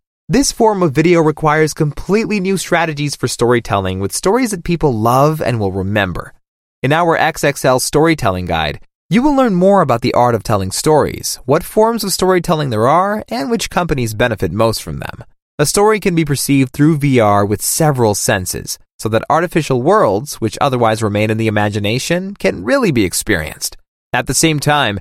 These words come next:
it requires special skill on the part of the filmmakers to incorporate specific creative and rhetorical elements in the film scenes,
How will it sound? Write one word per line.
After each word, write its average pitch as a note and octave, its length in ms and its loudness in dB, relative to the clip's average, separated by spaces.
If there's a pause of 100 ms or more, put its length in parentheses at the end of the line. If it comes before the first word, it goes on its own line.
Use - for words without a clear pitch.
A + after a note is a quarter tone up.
(160)
it D3 120 2
requires F3+ 480 0
special D3+ 420 0
skill C3 440 0
on G#2+ 80 2
the F#2+ 80 -2
part A2 240 0
of G2+ 40 -6
the G#2 60 0
filmmakers G2 800 0
to G#2 120 -6
incorporate A2+ 560 0
specific - 580 -4
creative D3+ 440 0
and A#2 120 -2
rhetorical A2 540 0
elements A2+ 400 0
in F2+ 60 -8
the F#2 80 -6
film D3 300 0
scenes, - 420 -8